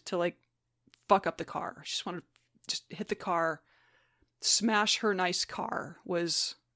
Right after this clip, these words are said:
what was in her head. Her car glances off of the Navigator and into David, who flies twenty-five feet through the air <gasps> across the lot.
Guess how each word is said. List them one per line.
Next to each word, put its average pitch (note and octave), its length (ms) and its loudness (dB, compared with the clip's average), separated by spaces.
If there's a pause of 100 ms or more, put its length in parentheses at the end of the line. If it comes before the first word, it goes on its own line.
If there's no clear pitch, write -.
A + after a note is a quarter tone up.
(480)
what F3 140 0
was F3+ 120 0
in E3+ 80 -2
her E3 80 -6
head. E3+ 240 -8 (1000)
Her A#3 180 4
car A3 240 4
glances F#3+ 560 4
off F3+ 360 6
of F#3+ 360 0 (760)
the G3+ 100 0
Navigator F#3 720 4 (140)
and F3+ 120 -4
into G3+ 360 0
David, F3+ 520 4 (680)
who G3+ 160 2
flies F#3 360 4
twenty-five F#3+ 500 -2
feet - 260 -4
through E3+ 180 -2
the D#3+ 140 -2
air E3+ 180 -6 (920)
<gasps> - 960 -20
across F#3 380 -6
the - 100 -10
lot. F#3 400 -10